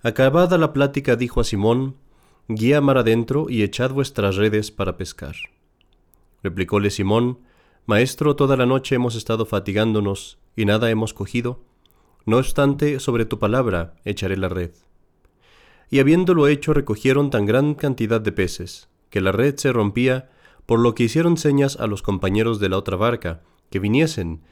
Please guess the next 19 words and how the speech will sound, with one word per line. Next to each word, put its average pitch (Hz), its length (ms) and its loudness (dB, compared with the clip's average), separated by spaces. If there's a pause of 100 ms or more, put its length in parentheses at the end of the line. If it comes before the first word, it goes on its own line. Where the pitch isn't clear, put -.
(220)
y 95 80 -4
las 95 160 -2
ayudasen. 92 640 -6 (1080)
Vinieron 131 440 4
luego 139 260 4
y 131 60 2
llenaron 123 420 2
tanto 151 300 0
las 110 180 0
dos 107 200 -2
barcas, 92 500 -4
que 101 160 -8
faltó 101 380 -2
poco 156 340 -2
para 104 200 -2
que 104 100 -4
no 110 100 0
se 117 140 -6
hundiesen. 107 640 -4